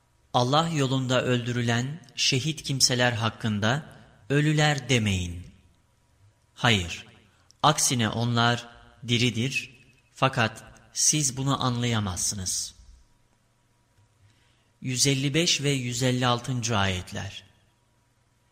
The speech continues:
Ey müminler! İtaat edeni isyan edenden ayırt etmek için andolsun ki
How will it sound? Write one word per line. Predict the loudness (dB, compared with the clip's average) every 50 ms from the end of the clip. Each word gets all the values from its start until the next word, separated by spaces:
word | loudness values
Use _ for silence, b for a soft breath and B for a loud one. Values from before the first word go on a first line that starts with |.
| _ _ _ _ _ _ _ _ _ 0 2
Ey | 4 4 4 4 2
müminler! | 0 -2 -4 -4 -6 -4 -4 -2 -2 -4 -4 -6 -8 -12 -16 -20 _ _ _ _ _ _ _ _ _ _ _ _ _ _ _ -12
İtaat | -10 -4 0 2 2 2 2 0 -2 -4
edeni | -4 0 0 0 0 0 -2
isyan | -2 -4 -4 -4 -2 0 0 0 0 0
edenden | -2 -2 -2 0 0 0 0 0 0 0 -2 -4 -6 -4
ayırt | -2 -2 0 -2 -2 -2
etmek | -4 -4 -4 -2 -4 -4 -4 -4
için | -2 0 0 2 2 0 -4 -6 -8 b b b b b b b b b _ 2
andolsun | 4 4 4 4 2 0 0 -2 -2 -4 -4 -4 -4
ki | -2 -2 0 0 -2 -2 -6 -12 -20